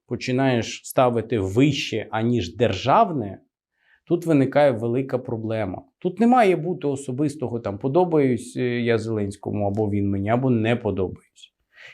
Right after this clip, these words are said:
Я або якісно виконую свої функції, або ні. І, і якісність виконання моїх функцій не пов'язана з тим, чи влаштовує, е,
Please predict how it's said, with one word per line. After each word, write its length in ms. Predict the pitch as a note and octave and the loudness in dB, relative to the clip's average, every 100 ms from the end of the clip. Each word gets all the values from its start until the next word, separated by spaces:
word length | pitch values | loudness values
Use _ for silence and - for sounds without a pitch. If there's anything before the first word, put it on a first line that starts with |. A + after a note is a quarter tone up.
| _ _ _ | _ _ _
Я 320 | - D3 D3+ - | 2 4 4 2
або 500 | C3 C3+ D3 B2 - | -2 0 0 0 -2
якісно 640 | A2+ B2+ A#3 C#4 C4+ C#4+ C4+ | -2 2 2 2 -4 -2 -2
виконую 540 | B3+ C4 B3 A#3+ A3+ | -2 0 0 0 -2
свої 320 | G#3+ G3+ G#3 | -4 -4 -4
функції, 760 | G3+ G#3 G#3 G3+ - D#3+ D#3 - _ | -2 -2 0 -2 -6 -6 -6 -10 _
або 380 | A2+ B2 A#2+ A#2+ | 0 2 0 -2
ні. 380 | G2+ F#2+ F#2 - _ _ _ _ _ - - - | -2 -2 -6 -12 _ _ _ _ _ -20 -12 -2
І, 160 | C3+ C#3 - | 0 0 -2
і 300 | E3+ E3 D3 - | 2 4 4 0
якісність 880 | B2 E3+ F3 E3+ D3 - E3+ E3 C#3 | 2 4 4 -4 -8 -2 -2 -2 -6
виконання 640 | C#3 D3 D3+ E3 D3 C#3 | -4 0 2 2 2 0
моїх 340 | D3 D3+ C3 | 0 0 -4
функцій 460 | - B3 C#4+ C4+ F#3+ | -2 0 0 0 2
не 260 | D3+ F3 G3+ | 4 4 2
пов'язана 720 | G3 F3+ G3+ F#3 D#3 C#3 C3 | 0 2 2 2 2 -2 -2
з 120 | C3+ | -4
тим, 340 | - B2+ G#2 - - _ | -4 -2 -2 -8 -20 _
чи 160 | - E3+ | 0 2
влаштовує, 1200 | D#3 F3 F3 - F#3 E3 D3 C#3 B2+ B2+ B2 B2 C3 | 4 2 2 2 4 4 4 2 4 2 0 -4 -2
е, 840 | C3+ C3 B2+ B2+ B2 B2 A#2+ | 0 2 4 4 2 0 -2